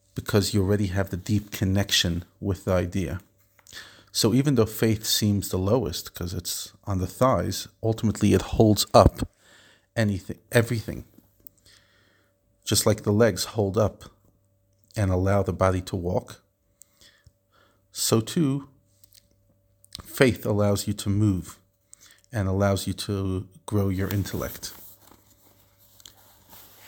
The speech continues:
It's the foundation of exploration. But now the question is, how do you develop this faith? How do you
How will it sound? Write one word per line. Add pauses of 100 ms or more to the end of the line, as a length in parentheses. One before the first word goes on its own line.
It's
the
foundation
of
exploration. (1400)
But
now
the
question
is, (960)
how
do
you
develop
this
faith? (1500)
How
do
you